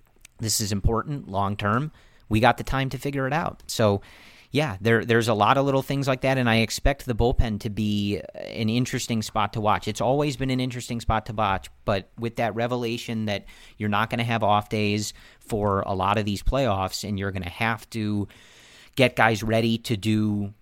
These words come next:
you know, work back-to-back days or work multiple innings or, you know, really put a, a kind of heavy load on their arm in a shorter span.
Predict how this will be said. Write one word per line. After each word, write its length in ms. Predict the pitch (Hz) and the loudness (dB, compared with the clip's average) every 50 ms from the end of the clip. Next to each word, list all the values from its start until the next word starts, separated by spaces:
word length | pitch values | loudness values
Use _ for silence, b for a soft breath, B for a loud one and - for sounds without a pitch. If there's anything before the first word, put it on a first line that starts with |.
| _ _ _ - | _ _ _ -4
you 100 | 127 107 | -4 -2
know, 80 | 98 | -2
work 360 | 92 90 92 117 123 123 - | -2 0 2 2 2 2 2
back-to-back 640 | - 123 117 113 - - 127 107 110 107 107 101 - | 2 2 2 2 0 -2 -4 -2 0 0 0 0 0
days 460 | - 113 110 113 113 113 113 110 - | 0 0 2 2 0 0 -2 -4 -6
or 220 | - - 92 98 95 | -10 -10 -10 -10 -8
work 280 | 90 104 107 104 - | -8 -8 -8 -8 -6
multiple 440 | 107 104 98 - - - - 85 - - | -6 -6 -6 -6 -8 -10 -10 -8 -4 -2
innings 540 | 131 127 139 139 139 143 143 139 131 - - - | 0 0 0 0 -2 -2 -4 -6 -8 -10 -10 -10
or, 420 | 101 104 104 98 95 95 90 - | -8 -6 -4 -4 -4 -4 -6 -6
you 100 | - 135 | -4 -4
know, 120 | 127 107 98 | -2 -2 0
really 320 | 90 107 117 120 123 120 | 0 2 2 2 2 2
put 320 | - - - 127 117 - - | 4 4 2 2 2 -2 -6
a, 280 | - 104 101 90 78 101 | -8 -6 -4 -4 -4 -6
a 20 | |
kind 240 | 104 - - 127 117 | -6 -4 -4 -2 -2
of 80 | 98 - | -2 -4
heavy 400 | - - 131 127 117 120 107 104 | -4 -4 -4 -2 -2 -2 -4 -4
load 460 | 101 104 107 113 120 117 117 107 - | -2 0 0 2 2 0 0 -2 -4
on 220 | - 113 107 104 104 | -4 -4 -2 0 0
their 180 | 101 101 98 | 0 -2 -2
arm 400 | 95 95 101 104 107 113 120 127 | -2 -2 -2 -2 -2 -2 -2 -4
in 160 | - - 110 101 | -4 -4 -4 -4
a 100 | 92 92 | -4 -6
shorter 520 | - - - - 107 101 92 92 90 87 | -6 -8 -6 -4 -4 -4 -4 -6 -6 -8
span. 580 | - - - - 101 95 92 98 110 135 156 | -8 -6 -4 -2 -2 -2 -2 -2 -4 -4 -6